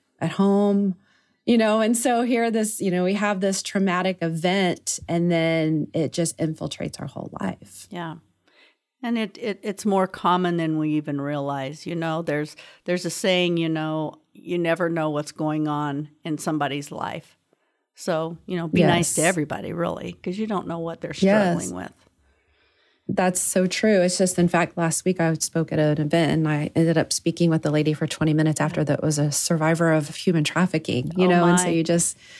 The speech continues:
Speaker 1: you just don't know
Speaker 2: Yeah. And that's
Speaker 1: what
Speaker 2: your
Speaker 1: someone could be
Speaker 2: wheelhouse.
Speaker 1: going through.
Speaker 2: <laughs> Yeah.
Speaker 1: Yes,
Speaker 2: Yeah.
Speaker 1: yes, it
Speaker 2: Well, and
Speaker 1: is. It
Speaker 2: it's,
Speaker 1: is.
Speaker 2: you
Speaker 1: So
Speaker 2: know, I was talking with somebody yesterday that wants to start speaking. And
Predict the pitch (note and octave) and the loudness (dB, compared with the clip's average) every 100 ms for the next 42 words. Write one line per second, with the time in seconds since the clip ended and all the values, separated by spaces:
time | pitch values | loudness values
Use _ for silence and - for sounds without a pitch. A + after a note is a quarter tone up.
0 | - - - _ F#3+ F#3 F3+ - E3+ E3 | -20 -20 -20 _ 2 4 2 2 2 2
1 | E3 E3+ G3 C3 A#2 - D#3+ D#3+ G#3 G#3+ | 4 4 4 4 2 0 -2 -4 -2 0
2 | - G3+ F#3 E3+ F3 E3 E3 D#3+ F#3 G3+ | 0 2 2 4 2 2 2 4 4 4
3 | F3+ F#3 D3 D#3+ G3 - - - - - | 2 0 0 -4 -6 -10 -20 -20 -18 -10
4 | F3+ F3 - G3+ F#3 F3+ F3+ D#3+ F#3+ F#3+ | -6 -4 2 4 4 4 2 2 2 2
5 | E4+ D#4+ D4+ B3+ A3 F3 D#3+ F#3 A3 G3+ | 4 6 6 4 4 2 4 2 2 2
6 | F#3 F3+ - F#3 G#3 G3 F#3 E3+ - E3+ | 2 0 -2 -2 -2 -6 -6 -6 -4 -2
7 | D#3+ D#3 D3+ D#3 D#3 F3 D#3+ D#3 D#3+ C#3+ | -2 -2 -2 -4 -4 -4 -2 -2 -4 -4
8 | - D#3+ D3+ - - - D3+ C3+ - D3+ | -4 -4 -4 -10 -12 -6 -6 -6 -8 -8
9 | C#3+ D3 D3+ D#3 D3+ | -8 -8 -6 -4 -6